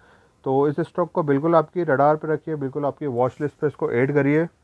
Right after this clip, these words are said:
आप अगर इस chart का pattern भी अगर देखते हैं, तो ये यहाँ पे जो इसका twenty days का जो moving average वाली जो blue color वाली जो line दिख रही है आपको यहाँ पर, ये इसका support लेकर यहाँ से back bounce करता है। तो similarly अगर ये stock थोड़ा सा correct होता है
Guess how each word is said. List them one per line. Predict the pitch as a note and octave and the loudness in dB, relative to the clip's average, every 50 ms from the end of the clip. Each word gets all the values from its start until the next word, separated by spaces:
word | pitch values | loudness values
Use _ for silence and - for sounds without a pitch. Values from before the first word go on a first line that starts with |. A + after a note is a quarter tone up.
| _ _ - - - - - - - - | _ _ -20 -20 -20 -20 -20 -8 0 2
आप | D3 D#3 | 2 4
अगर | G3 G#3 G#3+ A3 | 4 4 2 2
इस | G#3+ - - | 0 0 2
chart | E3+ D3 C#3+ D#3 F3+ | 4 4 4 4 2
का | G3+ G3+ | 0 -2
pattern | - - - - C3 F3+ F#3+ G3 G3 | 0 0 -2 0 0 -2 -2 0 0
भी | G#3 | 0
अगर | G3 F3 F3 E3+ | 0 0 0 -2
देखते | D#3+ C3+ C3 C3+ _ - - D#3 | -2 -4 -4 -6 _ -4 0 0
हैं, | D#3 D3+ | 0 0
तो | D#3+ D#3+ | 0 -2
ये | D#3 D#3 D#3 | 0 0 0
यहाँ | D3 C#3+ C3+ | 0 0 -2
पे | C3+ - C#3+ | -2 -4 -4
जो | D3 D3+ D3 | -2 -2 -4
इसका | - - E3 D#3 | -4 -4 -6 -6
twenty | D3+ - C3 B2 B2+ C3 D#3+ D3+ | -4 -4 -4 -4 -2 -2 -2 -2
days | D3 C#3+ C#3 - | 0 -2 -2 -2
का | - D#3+ | -4 -4
जो | D3 D3+ C#3+ | -2 -2 -2
moving | C#3 B2+ A#2+ B2+ C#3 C#3+ C#3 | -2 -4 -4 -4 -4 -4 -4
average | C3+ C#3 C#3 C#3 | -2 -2 -2 0
वाली | C#3 C#3 C#3 C#3+ C#3 | 0 -2 -2 -2 -2
जो | C#3+ C#3 | -4 -6
blue | B2+ B2 B2 C3 | -4 -4 -6 -4
color | B2+ C#3 C3+ C3+ C3+ | -4 -2 -4 -2 0
वाली | C3 C3 C#3 C#3 | 0 0 -2 -2
जो | C3+ C#3+ | -2 -2
line | C3+ B2+ A2 G#2+ A2+ B2 C3 | -2 0 0 -2 -2 -2 -4
दिख | B2+ A#2+ - | -4 -4 -4
रही | A#2+ A#2+ A#2+ | -2 -4 -2
है | A#2+ A2+ | 0 -2
आपको | G#2 - - A2 | -2 -4 -8 -10
यहाँ | G#2+ G2+ G2 | -8 -8 -8
पर, | - - G#2+ - _ _ - - - _ - - | -8 -10 -14 -14 _ _ -20 -20 -20 _ -8 -4
ये | C#3 D3 | -4 -2
इसका | D3 - F3+ F3 | -2 0 -2 -2
support | - - B2+ B2+ D3 D3+ D#3+ D#3 | 0 0 -2 0 2 0 0 0
लेकर | D#3 D3+ D#3+ D#3 | 0 -2 -2 -2
यहाँ | D#3 D3+ C#3+ C#3+ | -4 -2 -4 -4
से | C#3 D#3+ | -4 -4
back | D3+ C#3+ B2 A#2+ B2+ | -4 -4 -4 -4 -2
bounce | C3 C3+ C#3+ D3+ D3 | -2 -2 -2 -4 -6
करता | - C#3 C3 C3 - D3 | -8 -8 -8 -8 -6 -8
है। | D#3 D#3+ | -8 -6
तो | D#3+ D3+ | -8 -10
similarly | - - B2+ C3 C#3 C#3 C#3+ D3 D3+ | -10 -8 -8 -6 -4 -2 -2 0 0
अगर | D3+ C#3+ C3+ C#3 C#3+ | 0 0 0 0 0
ये | D3 C#3+ | 0 -2
stock | C3+ _ - C#3+ C#3+ C3+ - | -2 _ -8 -8 -8 -6 -4
थोड़ा | C3+ C3+ C#3 | -4 -4 -4
सा | C3+ D#3 | -4 -6
correct | C#3+ - A#2+ C3 B2+ _ - | -6 -6 -6 -6 -6 _ -6
होता | C#3+ C3 - - B2 A#2 | -6 -6 -2 0 0 0
है | G#2 - | 0 -2